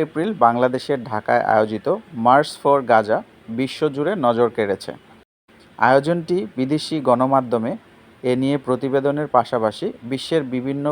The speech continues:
প্রান্তের মুসলমানদেরও প্রশংসা কুড়াচ্ছে। March for Gaza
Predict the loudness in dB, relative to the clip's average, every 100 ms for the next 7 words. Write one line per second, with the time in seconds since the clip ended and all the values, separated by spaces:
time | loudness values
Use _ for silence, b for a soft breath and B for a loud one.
0 | 0 2 2 2 0 -2 -10 -20 _ -6
1 | -4 0 0 2 2 2 0 0 -2 -4
2 | -4 -6 -6 -2 -2 -2 -8 -14 -16 _
3 | -12 2 4 4 2 -2 2 2 4 4
4 | 4 2